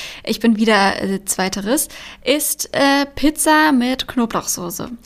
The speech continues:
Ja, es ist nämlich typisch norwegisch, dass die Norweger auf ihre Pizza,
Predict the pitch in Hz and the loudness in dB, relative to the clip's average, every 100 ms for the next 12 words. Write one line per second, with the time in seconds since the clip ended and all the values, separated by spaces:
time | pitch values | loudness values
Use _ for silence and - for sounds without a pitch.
0 | - - - - 226 - - - 220 226 | -18 -20 -8 0 0 -2 -8 -4 -2 -2
1 | 262 247 - 269 262 277 226 214 208 208 | -2 -2 0 0 0 -2 0 0 0 0
2 | 240 254 214 214 - 202 208 220 220 202 | 0 0 -2 -2 -4 -6 -4 -4 -2 0
3 | 202 214 247 220 - 208 196 214 220 226 | 0 0 -2 -2 -4 -6 -6 -4 -4 -2
4 | 240 262 | -2 -2